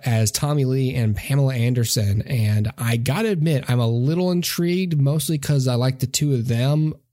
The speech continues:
I really don't care about the story, so I say I'm intrigued, but I may not end up checking it out.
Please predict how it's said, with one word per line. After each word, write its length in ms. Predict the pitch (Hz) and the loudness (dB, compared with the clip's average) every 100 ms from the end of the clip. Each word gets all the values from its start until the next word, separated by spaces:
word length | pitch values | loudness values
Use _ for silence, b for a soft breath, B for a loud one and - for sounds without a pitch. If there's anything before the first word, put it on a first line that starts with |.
| - | -4
I 200 | 120 151 - | -4 -4 -4
really 260 | 190 180 135 - | -2 0 -4 -8
don't 260 | - 143 147 B B B B - | -2 -2 -2 B B B B -4
care 140 | 170 | -2
about 160 | 185 170 | 0 0
the 80 | |
story, 320 | 147 196 214 208 | 0 0 0 0
so 400 | 170 160 147 143 | 0 2 2 0
I 80 | |
say 180 | 139 170 | 0 0
I'm 80 | 180 | 0
intrigued, 460 | 170 185 196 196 165 | 0 0 -2 0 0
but 280 | 156 156 _ _ - | -2 -4 _ _ -14
I 880 | 110 113 139 147 143 139 135 135 135 | -6 -2 0 2 2 2 2 2 2
may 160 | 127 160 | 2 2
not 140 | 175 | 0
end 100 | 170 | 0
up 60 | 156 | 0
checking 280 | - 147 156 | 0 0 2
it 120 | 139 | 2
out. 240 | 107 98 | 0 -4